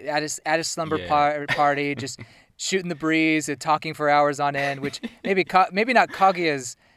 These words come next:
Speaker 1: cup of tea, but
Speaker 2: No.
Speaker 1: for her, like, it's like, "I, this, <laughs> I'm in my prime now."
Speaker 2: Yeah.
Speaker 1: And d-, ob-, obviously talking about love, she's like, "Oh, those boys, they're in love. I can tell. You can't fool
Speaker 2: <laughs>
Speaker 1: my sense of smell.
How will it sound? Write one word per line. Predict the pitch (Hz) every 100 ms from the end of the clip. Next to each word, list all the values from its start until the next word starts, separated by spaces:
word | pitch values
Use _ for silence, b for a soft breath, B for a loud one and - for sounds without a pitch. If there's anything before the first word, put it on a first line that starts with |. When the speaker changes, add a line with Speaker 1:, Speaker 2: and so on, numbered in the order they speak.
| b
Speaker 1:
cup | - 143
of | 139
tea, | 147 135
but | 131 139
Speaker 2:
No. | 135
Speaker 1:
for | 147
her, | 220 220
like, | 165 143
it's | 143 131
like, | 143
"I, | - 143 -
this, | 175 - B B B
<laughs> | - -
I'm | 180 185
in |
my | 156 127
prime | - 185 170 151 143
now." | 160 156 139 b b
Speaker 2:
Yeah. | - 95 165
Speaker 1:
And | 180 175 170 160 - b b _ _ _ _ _ 180 156
d-, | 175 -
ob-, | 175 208 -
obviously | 175 202 196 190
talking | 170 175
about | 156 151 139
love, | 147 151 127
she's | 151 143
like, | 139 -
"Oh, |
those | 151 233
boys, | - 170 170 143 -
they're | 208 226
in | 175
love. | 151 147 165
I | 196
can | 165
tell. | - 151 127 b b
You | 277
can't | 320 240
fool | 170 226 196
Speaker 2:
<laughs> | 190
Speaker 1:
my | 185
sense | - 202 180
of | 170
smell. | - 185 185 175 170